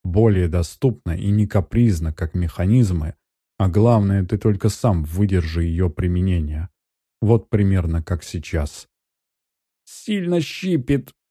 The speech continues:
пищит Вадик. "Терпи, командиром станешь", отвечаю я.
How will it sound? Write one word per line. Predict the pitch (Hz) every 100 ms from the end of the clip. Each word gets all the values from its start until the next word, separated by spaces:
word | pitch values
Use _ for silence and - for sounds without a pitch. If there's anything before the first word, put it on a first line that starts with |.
| _ _
пищит | - 101 - - 110 -
Вадик. | 90 98 87 85 - - _ _ _
"Терпи, | - 120 123 - 117 113 104
командиром | - 107 120 135 123 120 104 92
станешь", | 87 - 98 85 80 78 - _ _ _ _
отвечаю | 98 90 87 - 92 85
я. | 85 82 78